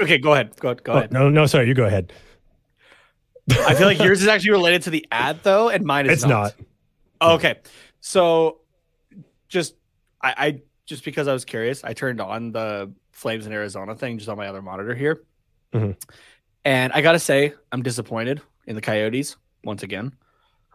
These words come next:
Speaker 1: because they're not wearing their Kachina home jerseys tonight. They're wearing, like, their previous home jersey.
Speaker 2: Mm-hmm.
Speaker 1: The Kachina versus the Flames away jersey would be a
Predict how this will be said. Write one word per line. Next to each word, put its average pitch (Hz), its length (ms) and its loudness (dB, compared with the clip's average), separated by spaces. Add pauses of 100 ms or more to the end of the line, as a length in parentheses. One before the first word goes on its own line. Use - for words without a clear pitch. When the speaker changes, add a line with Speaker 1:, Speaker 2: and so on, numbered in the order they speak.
(140)
Speaker 1:
because 143 200 2
they're 151 120 6
not 131 360 4
wearing 123 360 0
their 123 140 0
Kachina 123 400 -4
home 110 240 -4
jerseys 131 400 -2
tonight. 139 340 -4
They're 113 120 -4
wearing, 107 280 -4
like, 101 160 -8
their 98 140 -8
previous 104 520 -12
home 123 220 -6
jersey. 135 420 -6 (600)
Speaker 2:
Mm-hmm. 101 180 -4 (640)
Speaker 1:
The 135 80 -14
Kachina 190 380 2
versus 135 440 0
the 120 220 -2
Flames 117 360 -4
away 104 320 -4
jersey 127 420 -4
would 113 200 -8
be 107 100 -8
a 98 120 -6